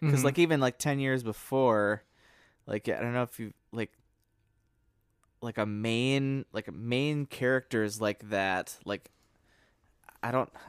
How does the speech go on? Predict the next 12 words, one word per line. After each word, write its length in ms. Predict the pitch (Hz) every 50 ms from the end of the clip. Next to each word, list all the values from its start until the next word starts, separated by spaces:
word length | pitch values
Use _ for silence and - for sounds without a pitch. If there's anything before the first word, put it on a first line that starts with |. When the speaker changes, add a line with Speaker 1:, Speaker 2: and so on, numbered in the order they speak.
| - -
Speaker 1:
I 80 | 117
don't, 120 | 127 127 - -
I 60 | 120
can't 180 | - - 131 127
even 140 | 120 113 104
think 280 | - - 123 131 -
of, 160 | 110 90 - 92
like, 340 | 92 85 80 - - - _ _ _ _ _ - - - - - - _ _ _
if 140 | - 123 - 151
you 120 | 156 156
had 160 | 156 151 143
main 540 | 127 113 113 120 127 131 135 135 135 135